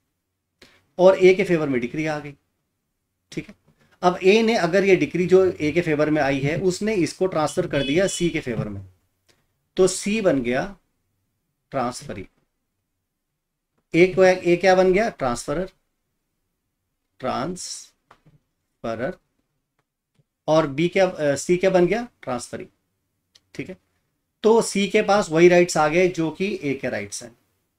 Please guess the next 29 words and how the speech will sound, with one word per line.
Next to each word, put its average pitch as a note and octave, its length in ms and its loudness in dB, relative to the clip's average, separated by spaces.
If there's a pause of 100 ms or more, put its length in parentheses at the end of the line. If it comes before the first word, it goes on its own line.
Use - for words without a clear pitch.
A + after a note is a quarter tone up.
(240)
सी G#3+ 340 -2
अब E3+ 180 0
बी D#3 180 -4
के F3+ 100 -2
against E3+ 440 0
उस D#3 200 -6
डिक्री C#3 300 -6
को D#3 180 -6
ऐसे D3 260 -4
ही E3 120 2
एग्जीक्यूट D3 460 -6
कर D3 120 -4
सकता D3+ 360 -8
है D#3 120 -4
जैसे B2+ 280 -6
कि B2+ 200 -10
ए D#3+ 100 -4
कर E3+ 160 -4
सकता D3+ 340 -10
था, D3 200 -16 (640)
यानी F#3 200 4
कि A3+ 180 0
सी F#3 540 0 (160)
ए E3+ 160 2
के D3+ 200 -4
शूज A#2+ 320 -6
में E3 280 -6 (140)
आ A#2 120 -6
गया। G2+ 180 -14